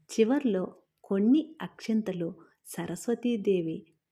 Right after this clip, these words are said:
విగ్రహానికి, చిత్రపటానికి, మనము అక్కడ పూజలో పెట్టినటువంటి బుక్స్, పెన్స్ ఉన్నాయి కదండి, వాటికి కూడా అక్షింతలు వేసి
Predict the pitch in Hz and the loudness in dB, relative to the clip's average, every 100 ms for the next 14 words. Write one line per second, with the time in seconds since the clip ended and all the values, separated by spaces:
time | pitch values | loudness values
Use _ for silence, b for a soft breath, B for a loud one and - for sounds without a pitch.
0 | - 196 190 196 196 208 170 147 160 - | 0 2 2 0 0 -2 -4 -6 -8 -10
1 | - _ - - 202 214 202 196 165 151 | -14 _ -10 -6 -2 -2 -2 -4 -8 -10
2 | - 156 165 b b - 190 196 180 180 | -10 -14 -14 b b -2 0 0 0 -4
3 | 185 - 190 185 185 185 202 196 202 220 | -8 -12 -10 -4 -4 -2 2 4 4 4
4 | 220 202 202 190 185 180 175 175 202 175 | 2 0 0 -2 -2 -4 -4 0 2 4
5 | 190 - 208 196 190 175 180 190 175 165 | 0 0 0 0 0 -4 -2 -2 -2 -4
6 | 170 170 170 156 196 311 B B - 190 | -6 -6 -8 -4 -2 -4 B B -4 -2
7 | 190 175 170 - 160 262 - - 165 - | -2 -4 -6 -8 -2 -2 -4 -12 -10 -8
8 | 147 165 151 139 - - 349 | -6 -4 -4 -4 -6 -4 -4